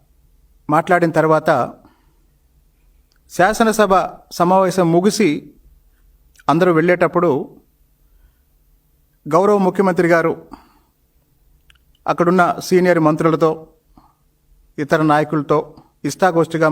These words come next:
మాట్లాడే సందర్భంలో అక్కడే ఉన్న గౌరవ ఉప ముఖ్యమంత్రి గారు పవన్ కళ్యాణ్ గారు ఒక మాట అన్నారు. "ఇన్నాళ్ళు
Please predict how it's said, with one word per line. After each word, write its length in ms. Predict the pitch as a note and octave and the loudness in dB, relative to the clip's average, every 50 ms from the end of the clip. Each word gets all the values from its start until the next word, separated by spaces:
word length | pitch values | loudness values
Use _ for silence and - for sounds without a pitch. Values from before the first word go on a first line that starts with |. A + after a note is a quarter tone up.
| D3 C#3 | 2 0
మాట్లాడే 320 | C#3+ C#3 - D3+ D3 D3 C#3+ - | 0 0 0 -2 -2 -2 -2 -2
సందర్భంలో 480 | C#3 C#3 C#3+ C#3 C#3+ D3 D3 D3 C3+ G2 G#2 - - - _ _ _ _ _ _ _ _ _ _ _ _ _ _ _ _ _ _ _ _ _ _ _ _ _ - D3+ | 0 0 0 0 0 0 2 2 0 0 -2 -6 -10 -18 _ _ _ _ _ _ _ _ _ _ _ _ _ _ _ _ _ _ _ _ _ _ _ _ _ -4 -2
అక్కడే 240 | - - A#3 A#3+ A#3 G#3+ G#3 | 0 2 2 2 2 2 2
ఉన్న 120 | G3+ G3+ F#3 D#3+ - - - - _ _ _ _ _ _ _ _ _ _ _ _ _ _ _ _ _ _ _ _ _ _ _ - C3+ C3+ | 2 2 0 0 -2 -8 -14 -20 _ _ _ _ _ _ _ _ _ _ _ _ _ _ _ _ _ _ _ _ _ _ _ -8 -4 -2
గౌరవ 300 | E3+ G3+ G3+ G#3+ G3+ F#3+ | 0 0 2 2 0 0
ఉప 140 | F3 F#3 G3+ G3 | 0 0 0 0
ముఖ్యమంత్రి 420 | G3 G3 G3 F#3 F3+ F3 E3 E3+ D#3+ E3 | 0 0 0 0 0 0 0 0 0 2
గారు 200 | D#3+ D#3 D#3+ C#3+ G#2+ - - - - _ _ _ _ _ - - | 0 2 0 0 -2 -4 -8 -12 -20 _ _ _ _ _ -2 0
పవన్ 220 | D#3 F#3+ G3+ G3 G3+ | 0 0 0 0 0
కళ్యాణ్ 280 | F#3 F3 F3 E3+ E3+ D#3+ | 0 2 2 2 0 0
గారు 100 | E3 D#3+ C#3+ | 0 0 0
ఒక 80 | D#3 C#3+ | 0 0
మాట 160 | C#3 C#3 C#3 D3 C3 | 0 0 0 0 -2
అన్నారు. 220 | B2 G2 - - - _ - - _ _ _ _ _ _ _ _ _ _ _ _ _ _ _ _ _ _ _ _ _ _ _ _ _ _ _ _ _ _ _ _ _ _ _ _ _ _ _ _ _ _ _ _ _ _ _ _ - D3+ | -2 -2 -4 -6 -12 _ -20 -20 _ _ _ _ _ _ _ _ _ _ _ _ _ _ _ _ _ _ _ _ _ _ _ _ _ _ _ _ _ _ _ _ _ _ _ _ _ _ _ _ _ _ _ _ _ _ _ _ 0 2
"ఇన్నాళ్ళు 400 | F#3 A3 A#3+ A#3 A#3 A#3 A3 A3+ | 4 4 4 4 4 4 4 4